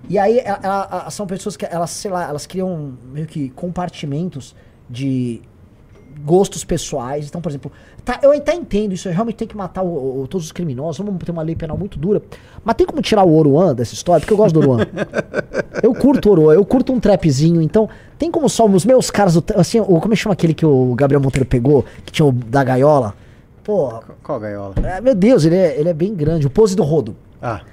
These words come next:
Speaker 1: O Pose do Rodo, o cara fala, "Pô, mas o Pose, eu gosto de um Pose do Rodozinho."
Speaker 2: <laughs>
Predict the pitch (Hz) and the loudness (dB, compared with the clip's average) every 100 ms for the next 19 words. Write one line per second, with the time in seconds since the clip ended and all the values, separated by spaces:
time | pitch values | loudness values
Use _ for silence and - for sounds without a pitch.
0 | - - 240 285 339 247 214 156 247 - | -20 -4 0 2 2 2 2 4 2 2
1 | 285 277 - 330 311 359 302 285 262 320 | 0 0 0 0 2 2 2 4 4 4
2 | 339 240 247 190 196 170 190 151 170 175 | 2 4 4 4 2 2 2 0 -2 -2
3 | 135 - - - - - 190 - | -2 -8 -20 -14 -10 -8 -6 -8